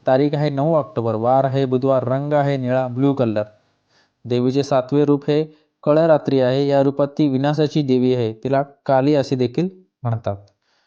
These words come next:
मित्रांनो, आठवा दिवस आहे, तारीख आहे दहा ऑक्टोबर, वार आहे गुरुवार. रंग आहे गुलाबी, पिंक कलर. देवीचे आठवे रूप हे महागौरी आहे.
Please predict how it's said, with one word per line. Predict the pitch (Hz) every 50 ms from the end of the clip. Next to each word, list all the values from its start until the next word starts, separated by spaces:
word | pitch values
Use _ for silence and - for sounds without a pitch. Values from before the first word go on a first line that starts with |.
| _ _ _ _ -
मित्रांनो, | 139 - 156 160 165 165
आठवा | 139 127 - 151 147 147
दिवस | 147 151 147 151 147 147 156
आहे, | 139 143
तारीख | 143 - 131 127 131 139 135 -
आहे | 139 135 143 139
दहा | 123 127 127 127
ऑक्टोबर, | 131 131 131 - - 131 135 135
वार | 131 117 113 120 123 135
आहे | 135 131 131 139 135
गुरुवार. | 127 123 120 113 110 107 101 101 - - _ _ _ _ _ - 120
रंग | 123 123 131 131 135
आहे | 143 139 131 135 135
गुलाबी, | 127 123 123 120 127 127 127 135 135
पिंक | 135 - 156 151 147 135 120
कलर. | 120 110 110 104
देवीचे | 101 104 104 113 117 123 135 131 - 147
आठवे | 135 127 120 120 123 - 131 139 143 139
रूप | 139 139 139 135 120
हे | 143 139
महागौरी | 139 135 135 135 135 139 143 131 123 120 117 117 107
आहे. | 104 104 104 104 104 _ _ _